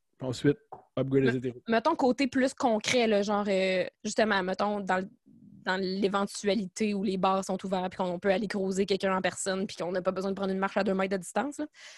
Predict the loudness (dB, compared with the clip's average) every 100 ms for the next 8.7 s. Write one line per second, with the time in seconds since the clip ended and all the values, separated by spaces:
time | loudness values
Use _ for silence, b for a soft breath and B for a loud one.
0 | b b b b _ 0 2 2 2 0
1 | -4 _ _ _ _ _ -20 -20 -8 -2
2 | -2 -2 -2 2 4 4 0 -4 -6 -4
3 | -2 0 0 2 2 2 2 2 2 0
4 | 0 2 2 2 0 0 -2 0 2 2
5 | 0 -6 -2 4 6 4 2 2 4 2
6 | 4 4 4 6 10 10 8 4 2 2
7 | 4 6 6 6 2 -2 -2 -2 0 0
8 | -4 -4 -6 -8 -10 -14